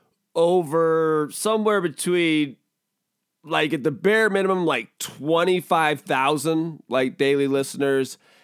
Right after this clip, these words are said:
and, and, and up to, we'll definitely go higher than that.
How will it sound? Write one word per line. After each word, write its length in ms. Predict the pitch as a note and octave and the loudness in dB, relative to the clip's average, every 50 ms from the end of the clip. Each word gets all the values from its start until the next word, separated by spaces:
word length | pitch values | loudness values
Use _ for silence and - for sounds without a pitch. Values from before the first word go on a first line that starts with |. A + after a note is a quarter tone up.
| _ - - - | _ -18 -8 -2
and, 840 | B2+ C3+ C3+ C3+ C3+ C3 C3 C3 C3 B2+ B2+ B2+ A#2 - - - - | 0 2 2 2 2 2 2 2 2 2 0 0 -2 -4 -8 -8 -6
and, 360 | - B2 B2+ B2+ B2 B2 A2+ | -2 -2 0 0 0 -2 -4
and 520 | G#2 - B2+ B2 A#2+ A2+ A#2+ B2+ B2+ A#2+ A#2+ - | -4 -4 -4 -4 -4 -2 -2 -2 -2 -2 -2 0
up 240 | C#3+ D#3 E3 - - | 0 0 0 -2 -8
to, 400 | - - - - E3 D#3 D3 B2 - - - _ | -10 -2 0 2 2 2 0 -2 -6 -14 -16 _
we'll 120 | - G3+ A3 | 0 2 4
definitely 360 | G#3+ D#4 D#4 B3+ D4 C4+ A3 | 4 2 2 4 2 2 2
go 160 | G3+ A#3+ A3 | 2 2 2
higher 380 | E3 D3 F#3 A3 A3 G3+ F#3 D#3+ | 2 2 4 4 4 4 4 2
than 180 | C#3+ C3+ A#2 G#2 | 0 -2 -4 -6
that. 220 | F#2+ E2 D#2 | -8 -12 -12